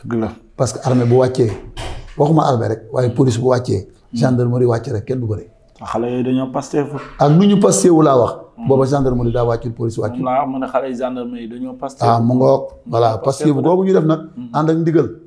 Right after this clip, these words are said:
Speaker 1: Hmm.
Speaker 2: Ànd ak ndigalu président de la République.
Speaker 1: Wallaahi.
Speaker 2: Loolu luñ ci mën.
Speaker 1: Dara.
Speaker 2: Kenn mënu ci tus bu ñu nee toogal doo génn, kenn du génn, kenn du génn.
Speaker 1: Maa la ko wax de. Wallaahi.
Speaker 2: Wala ku génn di nga digaale ak ñoom.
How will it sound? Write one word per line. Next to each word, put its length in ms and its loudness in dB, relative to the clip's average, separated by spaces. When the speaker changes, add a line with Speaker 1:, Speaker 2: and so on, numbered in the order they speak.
Speaker 1:
Hmm. 320 -10
Speaker 2:
Ànd 180 0
ak 80 2
ndigalu 420 0
président 340 0
de 80 -2
la 120 2
République. 380 -4
Speaker 1:
Wallaahi. 360 -18
Speaker 2:
Loolu 180 2
luñ 120 -4
ci 80 -6
mën. 160 -6
Speaker 1:
Dara. 340 -12
Speaker 2:
Kenn 180 0
mënu 280 0
ci 160 -4
tus 280 -4
bu 120 -6
ñu 100 -4
nee 160 -2
toogal 300 -2
doo 160 -2
génn, 240 -2
kenn 200 -2
du 80 -6
génn, 160 0
kenn 200 -2
du 100 -6
génn. 140 0
Speaker 1:
Maa 80 -10
la 60 -18
ko 100 -16
wax 160 -14
de. 60 -20
Wallaahi. 280 -18
Speaker 2:
Wala 240 2
ku 180 0
génn 160 4
di 80 2
nga 100 2
digaale 300 0
ak 60 -2
ñoom. 160 -6